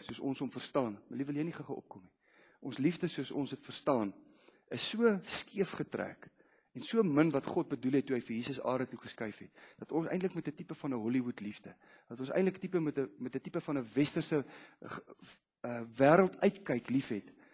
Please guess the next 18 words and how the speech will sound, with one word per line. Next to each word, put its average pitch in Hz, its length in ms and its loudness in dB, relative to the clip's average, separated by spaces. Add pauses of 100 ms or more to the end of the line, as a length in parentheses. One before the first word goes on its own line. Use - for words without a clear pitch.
(120)
wat - 120 -12
glad 160 320 -6
nie 160 80 -4
goed - 220 -8
is 123 120 -4
nie, 123 80 -4
glad 160 280 0
nie 160 80 -2
aanneemlik 120 400 0
is 120 120 -6
nie, 123 80 -4
glad - 280 0
nie 214 120 -2
evangelies 196 540 -2
van - 140 0
aard 175 260 4
is 151 180 0
nie. 98 140 -14